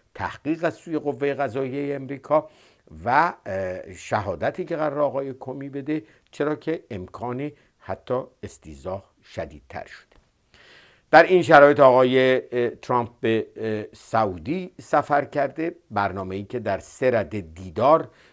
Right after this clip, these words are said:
با حکام سعودی، حکام شش کشور خلیج فارس و حکام بیش از هفده کشور اسلامی که به ریاض، اه، رفتند و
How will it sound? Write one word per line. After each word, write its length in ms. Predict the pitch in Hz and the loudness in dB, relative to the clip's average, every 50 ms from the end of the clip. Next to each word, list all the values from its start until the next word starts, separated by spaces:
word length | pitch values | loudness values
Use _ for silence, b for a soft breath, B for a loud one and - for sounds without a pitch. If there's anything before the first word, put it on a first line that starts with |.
| b b | b b
با 440 | 90 82 117 135 151 160 156 - - - | -6 2 6 8 8 8 8 4 -2 -10
حکام 460 | 104 101 - - - 131 160 175 175 | -10 -10 -8 -4 -2 -2 -2 -2 -4
سعودی، 460 | 160 - - 151 156 147 135 131 170 | -8 -6 -4 -4 -4 -4 -4 -6 -6
حکام 520 | 160 127 101 98 95 - - 107 110 110 110 | -6 -6 -6 -8 -10 -10 -10 -8 -8 -8 -8
شش 260 | 107 - 110 101 - | -10 -10 -12 -14 -14
کشور 400 | - 95 92 - - 98 92 95 | -16 -20 -20 -14 -10 -10 -10 -8
خلیج 320 | - - 92 92 78 82 | -10 -12 -14 -14 -14 -16
فارس 380 | - - - 107 143 156 147 - | -18 -14 -10 -8 -8 -8 -8 -8
و 100 | - 156 | -8 -8
حکام 580 | 131 127 113 104 - - 92 98 98 107 120 113 117 B B B B B B B | -6 -6 -8 -12 -12 -12 -12 -10 -8 -8 -8 -8 -10 B B B B B B B
بیش 200 | 101 104 - - | -10 -8 -2 0
از 200 | 117 107 - - - b b b b | 0 0 -2 -4 -12 b b b b
هفده 320 | 104 98 - - 160 165 156 | -12 -12 -4 0 0 0 0
کشور 580 | - - 107 - - - 110 110 107 104 101 - b b b b b - | -2 -8 -10 -8 -6 -4 -4 -4 -4 -4 -6 -8 b b b b b -8
اسلامی 580 | 110 - - - 104 101 95 90 92 95 95 | -8 -8 -6 -4 -2 -2 -2 -2 -4 -8 -10
که 180 | - - 104 98 | -10 -10 -10 -10
به 280 | 90 87 101 98 92 - b b b b b b - | -8 -6 -6 -6 -6 -8 b b b b b b -12
ریاض، 680 | 92 95 95 87 98 101 110 127 147 165 160 131 117 147 | -10 -10 -8 -6 -4 2 4 6 6 6 4 2 -2 -6
اه، 320 | 160 - - 143 139 139 - | -6 -4 -4 -2 -2 -4 -4
رفتند 1000 | - - 131 123 127 143 143 143 - - - 147 156 160 170 160 131 165 165 - - 127 98 90 95 | -6 -6 -6 -4 0 0 0 0 0 0 0 0 0 0 -2 -4 -4 -4 -6 -6 -6 -12 -14 -6 -2
و 220 | 135 156 185 214 | 2 2 2 2